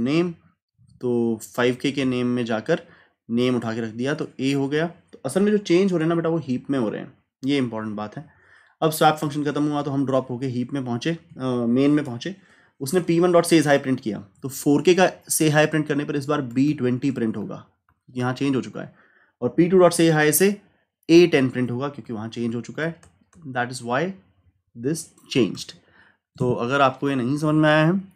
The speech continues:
वीडियो को रिवाइंड करके दोबारा से देखिए, अच्छे से समझिए, मेमोरी को समझना बहुत ज़रूरी है। और नेक्स्ट क्वेश्चन में एक और गेम करेंगे हम स्वैपिंग के अराउंड ही,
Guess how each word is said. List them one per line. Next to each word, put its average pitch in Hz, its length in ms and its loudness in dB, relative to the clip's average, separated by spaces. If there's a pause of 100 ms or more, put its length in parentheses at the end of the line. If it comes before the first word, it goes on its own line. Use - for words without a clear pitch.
(120)
वीडियो 113 200 0
को 117 60 0
रिवाइंड 117 300 0
करके 120 180 -4
दोबारा 113 220 0
से 131 80 -4
देखिए, 139 460 -2
अच्छे - 260 2
से 220 80 6
समझिए, 143 400 2 (420)
मेमोरी 127 220 -2
को 151 60 0
समझना 135 280 -2
बहुत 117 320 2
ज़रूरी 110 320 0
है। - 160 -14 (640)
और 107 340 0 (720)
नेक्स्ट 147 340 0
क्वेश्चन 139 240 -2
में 131 100 -2
एक 117 180 -6
और 143 220 8
गेम 151 300 4
करेंगे 147 280 -2
हम 151 160 -2
स्वैपिंग 131 440 -4
के 151 60 0
अराउंड 143 260 -2
ही, 190 100 0